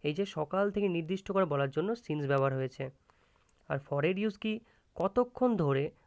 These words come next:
বা সময়ের দৈর্ঘ্য বোঝাবে, ডিউরেশন বোঝাবে ইংলিশে। এক্সাম্পল কি? I have lived here for eight years। আমি এখানে আট বছর ধরে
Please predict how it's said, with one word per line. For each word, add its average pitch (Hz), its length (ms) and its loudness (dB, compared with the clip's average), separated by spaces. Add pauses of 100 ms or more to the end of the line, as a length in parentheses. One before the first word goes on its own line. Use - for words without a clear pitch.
বা 180 100 -2
সময়ের 170 680 2
দৈর্ঘ্য 156 400 0
বোঝাবে, 135 500 -2 (340)
ডিউরেশন 175 420 2
বোঝাবে 135 340 -2
ইংলিশে। 143 420 -6 (720)
এক্সাম্পল 180 400 2
কি? 247 240 -6 (280)
I 202 240 4 (100)
have 185 280 0
lived 165 420 0
here 151 440 2 (520)
for 156 220 0 (120)
eight 208 300 0
years। 139 300 0 (480)
আমি 175 320 2
এখানে 160 420 -2 (240)
আট 180 260 2
বছর 160 300 0
ধরে 151 380 0